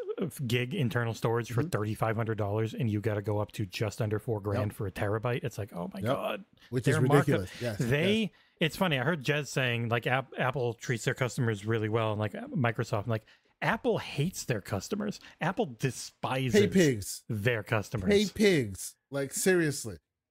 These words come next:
Speaker 1: Yeah,
Speaker 2: Apple
Speaker 1: like,
Speaker 2: pay
Speaker 1: like
Speaker 2: pigs,
Speaker 1: Nick.
Speaker 2: man. Uh, uh, the blue bubble, green bubble debate. I always say that, and people just go, "Oh, I'm a carnival barker." Yeah, the blue bubble thing,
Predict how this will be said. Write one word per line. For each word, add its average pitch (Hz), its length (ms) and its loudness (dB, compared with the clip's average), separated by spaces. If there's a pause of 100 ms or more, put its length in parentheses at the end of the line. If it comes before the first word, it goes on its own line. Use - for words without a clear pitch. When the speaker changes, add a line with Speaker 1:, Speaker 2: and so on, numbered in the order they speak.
(140)
Speaker 1:
Yeah, 165 140 2
Speaker 2:
Apple 226 200 0
Speaker 1:
like, - 140 0
Speaker 2:
pay 226 120 6
Speaker 1:
like 226 120 2
Speaker 2:
pigs, 117 320 4
Speaker 1:
Nick. 117 120 -2
Speaker 2:
man. 113 140 -2 (220)
Uh, 151 200 4 (240)
uh, - 80 -8 (280)
the 147 120 6
blue 214 240 8
bubble, 214 280 6
green 202 240 8
bubble 151 260 8
debate. 123 400 2
I 143 120 2
always 180 420 6
say 175 140 6
that, 139 120 4
and 117 100 -2
people 147 220 4
just 131 180 0
go, 139 160 6
"Oh, 143 140 8
I'm 139 140 4
a 127 60 0
carnival 143 400 4
barker." 110 480 -2
Yeah, 147 340 4 (360)
the 151 140 4
blue 196 320 8
bubble 226 400 4
thing, 247 420 4